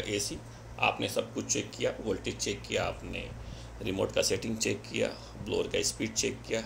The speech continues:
आपका blower wheel भी क्लीन है, उसके बावजूद भी cool नहीं कर रहा है, तब जो एक काम करना है last में आपको condenser coil check करना outdoor का, कि अभी आपने देखा कि जो blower wheel है वो गंदा है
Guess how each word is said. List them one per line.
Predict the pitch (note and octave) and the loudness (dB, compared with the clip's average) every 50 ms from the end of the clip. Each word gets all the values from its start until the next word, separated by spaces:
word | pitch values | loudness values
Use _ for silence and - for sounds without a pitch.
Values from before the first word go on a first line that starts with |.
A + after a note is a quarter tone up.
| A2+ - | 0 -2
आपका | G2+ G2 - - F#2 | -2 0 0 0 0
blower | F#2+ - G2 G2+ G2+ G2 | 2 4 4 6 6 6
wheel | F#2+ G#2 A2 A2 | 6 4 4 4
भी | A2 B2 | 2 2
क्लीन | A#2 A#2+ B2 A#2 B2 | 0 0 0 0 0
है, | B2 A#2 | 0 -2
उसके | G#2+ - - G2+ | -2 -2 0 0
बावजूद | G2+ F2+ F2+ F#2 F2 G#2+ A#2 A#2 | 0 0 0 0 0 -2 -2 -2
भी | B2 C3 B2 | -2 -4 -4
cool | - - B2 A#2+ B2 | -4 -4 -4 -4 -2
नहीं | A#2+ A#2 A#2+ C3+ C3 | 0 0 0 0 2
कर | A#2+ A2+ - | 2 2 2
रहा | - G2 F#2 - G2 F#2 | 2 0 0 -2 -2 -4
है, | - - - - - - - - - - - - - - | -6 -6 -10 -10 -10 -10 -10 -10 -10 -10 -10 -2 2 2
तब | G3+ G#3 - | 2 4 4
जो | F#3 F3+ | 6 8
एक | - D#3+ D3+ D3+ - - | 10 10 10 8 8 10
काम | C#3 C#3 D#3+ F3+ F3+ | 12 12 12 12 10
करना | D#3+ D3+ A#2+ A2 G#2 G2+ G2 | 8 8 8 8 8 4 2
है | G2+ A#2 A2 B2 F3 - - - - - | 0 -2 -4 -4 -6 -8 -10 -10 -6 6
last | A2 G#2+ G#2+ A2 A2 - - A#2 | 12 12 12 12 12 8 4 0
में | A2+ C3 E3 F#3 - - - - - - - | 0 0 0 -2 -6 -10 -12 -10 -8 0 4
आपको | - G#2+ - - - E3 - - - | 6 6 6 4 0 -8 -2 4 6
condenser | D3+ C#3+ C#3+ D3 D3+ D#3 E3 - - G3+ - | 8 8 8 8 6 4 4 2 0 0 2
coil | - - D#3+ E3 D#3+ | 6 8 8 8 8
check | - - A2+ G2+ - | 8 6 6 6 4
करना | - - - A2+ G#2 - | 2 0 0 -2 0 12
outdoor | - C#3 C3+ A#2 A2 A2+ F#2+ - - - | 12 12 12 12 12 8 4 4 2 -2
का, | - - - - - - - - - - - - - - - - - - - - - - - - - - | -10 -12 -12 -12 -14 -14 -14 -12 -12 -10 -4 -2 -2 -2 -2 -4 -10 -10 -10 -12 -12 -12 -12 -12 -6 2
कि | B2 B2 | 8 10
अभी | B2 A#2 B2+ D3 C#3+ | 10 10 12 12 12
आपने | C#3 C#3 - C#3+ C#3+ C#3 B2+ | 12 12 10 8 4 6 8
देखा | C3+ C3+ C3+ C3+ - D#3 | 10 8 8 8 4 0
कि | C#3 - G#2+ | 0 0 0
जो | G#2 G#2+ G2+ | 2 2 2
blower | G2 G#2+ B2 C#3 D3+ D3+ C3 | 4 6 8 10 10 10 8
wheel | G#2+ F#2+ E2+ F2 | 6 4 2 0
है | F#2 G2+ | 2 2
वो | A2 A2+ | 2 4
गंदा | A#2 A#2+ C3 C3+ C#3 C#3 C3+ | 4 4 6 8 8 6 6
है | A#2+ A#2+ | 4 -2